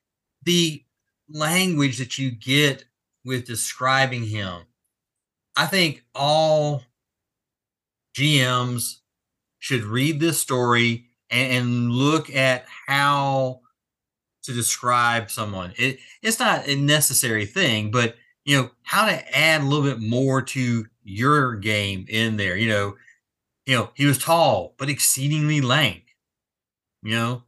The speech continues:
oh, yeah, thin as a rail. Yeah, okay, there's the other thing we have there. Narrow shoulders, you know, hands that dangled a mile out of his sleeves. Sounds like he should be a basketball player with big old hands or something like that.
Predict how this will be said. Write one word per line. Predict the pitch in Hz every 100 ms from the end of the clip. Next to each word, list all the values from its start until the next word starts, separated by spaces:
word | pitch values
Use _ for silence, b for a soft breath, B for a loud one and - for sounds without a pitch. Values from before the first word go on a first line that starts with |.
| -
oh, | 143 95
yeah, | 131 107
thin | - - 135 143
as | 139
a | 135
rail. | 127 127 139 170 170 143
Yeah, | 156 143
okay, | 151 123
there's | 123 147
the | 131 110
other | 101
thing | - 101 101
we | 95
have | 101 92
there. | 92 85 80 _ b b _
Narrow | 104 110 113 113 110
shoulders, | 107 113 110 107 107 104 104 101 - - _ _ _
you | 107
know, | 98 - _ _ _
hands | - 147 147 139
that | 135 107
dangled | 127 135 131 131
a | 117
mile | 110 110 127 131 127
out | 117 120
of | 123
his | 117
sleeves. | - 143 143 95 87 - - _ _
Sounds | - 131 127
like | 127
he | 120
should | - 135
be | 120 117
a |
basketball | 107 123 135 127 104 95 90
player | 107 95 85
with | 87 85
big | 85 95
old | 101 104
hands | 127 135 95 90
or |
something | 87 90 87
like | 87 90
that. | 92 85